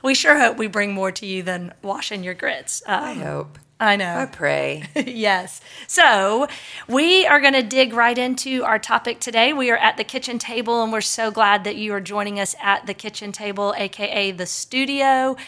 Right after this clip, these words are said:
Speaker 1: And today we're gonna be talking about God's faithfulness. And so I'm excited to dig into that and share kind of some of our personal stories about God's faithfulness and his faithfulness in our friendship as well.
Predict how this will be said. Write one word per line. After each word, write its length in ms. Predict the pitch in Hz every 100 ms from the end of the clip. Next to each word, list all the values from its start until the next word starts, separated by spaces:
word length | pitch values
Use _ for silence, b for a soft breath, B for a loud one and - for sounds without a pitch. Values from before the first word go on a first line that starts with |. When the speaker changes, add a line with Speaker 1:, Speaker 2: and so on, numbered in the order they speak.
| B B B B
Speaker 1:
And 560 | 247 247 233 226 220 - _
today 380 | - 269 285 349
we're 100 | 403
gonna 100 | 359
be 80 | 320
talking 280 | 302 302 302
about 240 | 285 277
God's 280 | 269 285 -
faithfulness. 680 | - 320 - - - - -
And 180 | 226 226
so 480 | - 254 226 220 214 B B B
I'm 160 | 247 294
excited 500 | - - 254 262 254
to 80 |
dig 240 | 233 226 226
into 240 | 226 233
that 300 | 214 202 202
and 180 | 214 202
share 440 | 190 - 226 226 220
kind 240 | - 226
of 100 | 202
some 220 | - 233
of 120 | 220
our 160 | 196 190
personal 540 | 185 - 214 220 202
stories 480 | 185 - 208 196 190
about 320 | 196 185 185
God's 300 | - 196 185
faithfulness 640 | - 190 - 196 190 185 -
and 160 | 190 175
his 160 | 226
faithfulness 560 | - 226 - 226 208 -
in 80 | 202
our 100 | 190
friendship 480 | - 262 - -
as 140 | 294 -
well. 320 | 233 208 -